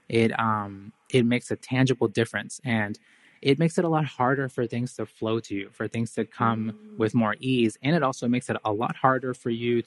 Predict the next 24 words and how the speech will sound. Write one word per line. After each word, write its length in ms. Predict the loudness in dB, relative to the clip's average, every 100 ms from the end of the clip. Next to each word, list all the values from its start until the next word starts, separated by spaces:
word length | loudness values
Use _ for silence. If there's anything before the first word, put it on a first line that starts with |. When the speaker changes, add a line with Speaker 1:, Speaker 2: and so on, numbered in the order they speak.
| 0
Speaker 1:
to, 260 | -2 -2 -8 _ _ _ _ _ _ _
to 140 | 0 0
be 280 | 4 4 4
able 220 | 2 -4
to 600 | -2 -2 0 -2 -4 -10 _ _
see 400 | -12 -4 4 6
the 120 | 6
difference 360 | 2 -2 -2 -4
between 260 | 0 0
an 80 | 2
attachment 580 | -2 2 0 2 0 0
and 120 | -2
a 60 | -2
goal. 420 | 2 2 0 -12 _ _ 0
And 100 | 2
that's 140 | 4
something 240 | 2 2
that 100 | 2
I 60 | 2
like 220 | 0 -2
to 140 | -2 -2
always, 460 | 2 2 0 -2 -2
like, 220 | -2 0
um, 440 | 0 0 -6 -16